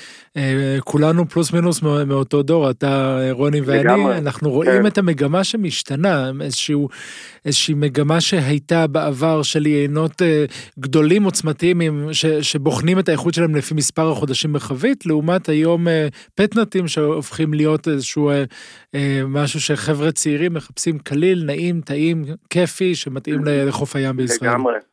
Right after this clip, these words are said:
Speaker 2: לגמרי, פטנטים, יינות כלילים יותר, רעננים יותר, אה, מזנים שאי אפשר לגדל אותם בקלות,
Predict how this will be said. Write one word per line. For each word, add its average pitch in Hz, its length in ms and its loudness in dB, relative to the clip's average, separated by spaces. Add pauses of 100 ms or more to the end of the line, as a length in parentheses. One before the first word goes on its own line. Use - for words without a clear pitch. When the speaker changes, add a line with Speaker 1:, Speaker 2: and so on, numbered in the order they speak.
(140)
Speaker 2:
לגמרי, 117 420 4
פטנטים, 127 720 0
יינות 107 340 -2 (300)
כלילים 107 420 -2
יותר, 123 520 2
רעננים 101 500 -2
יותר, 113 560 0
אה, 95 160 -4
מזנים 101 600 -12
שאי - 920 -4
אפשר 113 280 0
לגדל 107 360 2
אותם 104 300 -4
בקלות, 107 540 -4